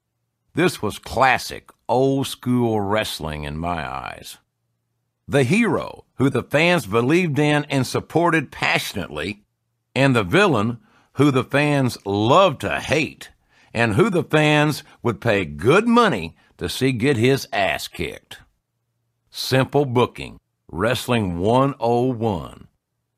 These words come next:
But man, did it work. The defiant hero and the dictatorial boss battled it out seemingly every Monday night.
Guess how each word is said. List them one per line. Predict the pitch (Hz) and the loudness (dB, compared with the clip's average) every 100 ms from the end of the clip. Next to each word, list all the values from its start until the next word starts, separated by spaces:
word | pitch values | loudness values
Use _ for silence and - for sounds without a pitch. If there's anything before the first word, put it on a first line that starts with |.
| _ | _
But | 80 90 80 | -4 -2 -2
man, | 76 85 101 117 120 127 | -6 -2 2 2 0 -2
did | 92 107 107 | 0 -2 -2
it | 85 104 - | -4 -6 -6
work. | 71 85 64 - - _ _ _ _ _ _ _ - | -10 -10 -10 -16 -20 _ _ _ _ _ _ _ -8
The | 95 | -4
defiant | 92 - 123 139 160 139 | -4 2 4 4 2 -4
hero | - 170 147 85 65 - _ _ _ _ - | -4 -2 -2 -4 -10 -14 _ _ _ _ -8
and | 95 101 95 | -4 -2 0
the | 104 98 - _ 80 | -2 -2 -8 _ -2
dictatorial | 175 185 139 - - 160 160 139 110 | -2 0 -6 -4 -2 2 4 4 2
boss | 90 131 107 65 - - - _ _ - | 4 4 4 0 -8 -12 -12 _ _ -12
battled | 69 113 143 160 | 0 4 4 2
it | 151 131 | 0 0
out | 131 143 - | 0 0 -2
seemingly | - - 160 147 139 131 117 _ | -6 -2 0 2 2 2 -2 _
every | 180 202 117 98 | -2 0 0 0
Monday | 87 95 135 147 143 139 | 2 2 2 2 2 2
night. | 120 85 53 - | 2 0 -6 -16